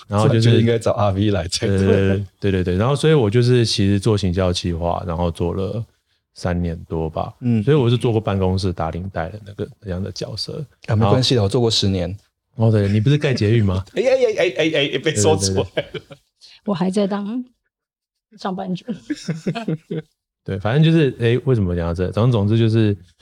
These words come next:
Speaker 1: 哎，我，我也是蛮跨的啦，
Speaker 2: 嗯。
Speaker 1: 就是从本来完全没有什么相关，然后到那时候说要去念摄影，才出去，去出国去念摄影，回来之后就变成，哦，那我就往摄影这方向走。
Speaker 2: 哦，原来是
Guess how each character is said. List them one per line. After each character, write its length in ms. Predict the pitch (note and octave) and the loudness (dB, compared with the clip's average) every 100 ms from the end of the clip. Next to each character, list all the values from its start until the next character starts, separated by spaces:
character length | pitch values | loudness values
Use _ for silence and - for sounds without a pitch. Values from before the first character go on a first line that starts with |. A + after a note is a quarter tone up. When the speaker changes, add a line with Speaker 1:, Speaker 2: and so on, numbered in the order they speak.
| - - | -20 -6
Speaker 1:
哎， 140 | F#2+ F#2 | 0 2
我， 240 | F#2 G#2 | 2 2
我 140 | A#2 | 2
也 80 | A#2 | 2
是 300 | G2 A2+ A2 | 2 2 2
蛮 200 | G2 F#2 F#2+ | 2 0 0
跨 260 | A2+ F2 | -2 -2
的 80 | G2 | -2
啦， 260 | G2+ G2 G#2 | -2 -4 -2
Speaker 2:
嗯。 100 | B2 | 2
Speaker 1:
就 80 | G2+ | 4
是 80 | A2+ | 4
从 260 | G#2+ F#2+ | 4 0
本 160 | G#2 F2 | 0 -2
来 140 | F2+ | 0
完 160 | F#2 G2 | 2 2
全 160 | G2 | 0
没 80 | F#2 | 0
有 80 | G2 | 0
什 80 | F#2+ | 0
么 80 | F2 | -4
相 300 | F#2+ F2+ F2+ | -2 -2 -2
关， 260 | F#2 F2 | -2 -2
然 100 | F2 | -2
后 80 | F#2 | -2
到 200 | F2+ G2 | 0 0
那 120 | F#2+ | 0
时 140 | F#2 E2+ | -2 -4
候 260 | F2 F2 F#2 - - - - _ _ _ _ | -2 -4 -6 -16 -20 -20 -20 _ _ _ _
说 420 | - G2 F#2 F2+ | -8 -2 0 0
要 240 | F#2 F2+ E2+ | 0 0 -2
去 920 | - F#2 E2+ E2+ E2 D#2+ D#2+ D#2+ D#2 | -4 -4 -2 -2 -4 -4 -6 -6 -4
念 300 | F2+ G#2 F2 F2 | -2 0 0 -2
摄 400 | - C3+ F#2 E2+ | 0 2 0 -2
影， 280 | G2+ G2+ D#3 - _ _ _ _ | -4 -6 -8 -12 _ _ _ _
才 160 | - F#2 | -6 -4
出 340 | - G#2 G2+ | 0 0 0
去， 260 | G2 - G#2 | 0 0 -2
去 240 | F#2 - | -2 -4
出 140 | F#2+ G2+ | -2 0
国 140 | F#2 | 0
去 80 | F#2+ | 0
念 180 | G2+ F#2+ | 0 0
摄 160 | G2+ | 0
影， 80 | F2+ | -2
回 100 | F2 | -2
来 140 | F2 F2 | -4 -4
之 120 | - | -2
后 100 | F#2 | -2
就 120 | F#2+ | -2
变 220 | F#2+ F#2 | -2 -4
成， 240 | - E2 E2 | -4 -8 -6
哦， 420 | F#2+ A#2+ C#3 D3+ | -2 0 2 4
那 140 | D#3+ B2 | 2 2
我 80 | G2 | 2
就 160 | A#2 | 2
往 160 | G2+ E2 | 2 2
摄 160 | A2+ | 0
影 100 | F#2+ | 0
这 140 | F2 F2+ | 0 0
方 160 | F2+ | 0
向 180 | F#2 F2+ | 0 -2
走。 240 | F2 A2+ A#2+ | -4 -6 -6
Speaker 2:
哦， 480 | - B2+ C#3+ C#3+ C#3 | -2 0 2 0 -2
原 140 | D3+ B2 | 0 0
来 60 | |
是 340 | A#2 C#3 A#2+ | 0 0 0